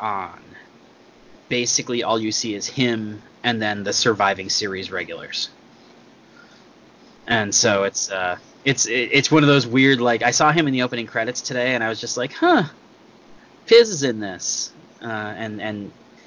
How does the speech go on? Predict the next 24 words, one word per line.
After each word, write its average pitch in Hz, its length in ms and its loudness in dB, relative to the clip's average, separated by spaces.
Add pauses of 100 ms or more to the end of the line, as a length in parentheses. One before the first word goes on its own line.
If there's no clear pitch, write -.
(560)
Piz 139 500 6
is, 117 520 -2
like, 101 280 -4 (680)
he, 135 180 0
he 147 100 4
basically 131 420 0
was 113 200 0
a 110 140 0
love 104 260 -4
interest 98 400 -10
for 107 120 -8
Veronica 98 560 -4
in 98 200 -12
season 101 360 -8
three, 98 420 -6
and 110 300 -4
nobody 127 320 4
liked 117 260 2
season 113 280 -4
three, 107 320 -4
and 107 160 -6
nobody 104 280 -2
liked 98 280 -4
Piz. 87 460 -2